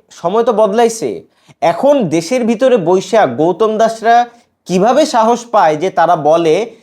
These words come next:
যে প্রথম আলো অফিস পুড়াই দিবে? আমি মনে করি যে এটা একটা সিরিয়াস ক্রাইমে এবং খুবই সিরিয়াস ধরনের একটা অকারেন্স তিনি করছেন এবং এই জন্য অবশ্যই তার নামে মামলা হওয়া উচিত এবং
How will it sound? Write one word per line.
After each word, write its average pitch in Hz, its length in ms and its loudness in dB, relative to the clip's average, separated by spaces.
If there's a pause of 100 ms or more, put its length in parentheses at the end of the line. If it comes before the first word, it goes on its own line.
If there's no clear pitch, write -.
(160)
যে 156 140 0
প্রথম 170 300 -2
আলো 180 120 4
অফিস 175 220 -2
পুড়াই 185 300 2
দিবে? 165 260 -4 (1000)
আমি 220 200 2
মনে 247 220 2
করি 220 260 -2
যে 185 180 0
এটা 175 140 0
একটা 170 180 -4
সিরিয়াস 226 580 -2 (100)
ক্রাইমে 170 360 0
এবং 175 420 -2
খুবই 190 200 -6
সিরিয়াস 254 460 -2
ধরনের 208 300 0
একটা 190 400 0
অকারেন্স 165 480 -4
তিনি 190 160 -2
করছেন 190 500 -2
এবং 160 320 -2
এই 180 120 2
জন্য 240 260 2
অবশ্যই 175 400 -2
তার 202 140 0
নামে 165 200 -2
মামলা 139 320 0
হওয়া 151 160 2
উচিত 220 220 -4 (380)
এবং 220 200 2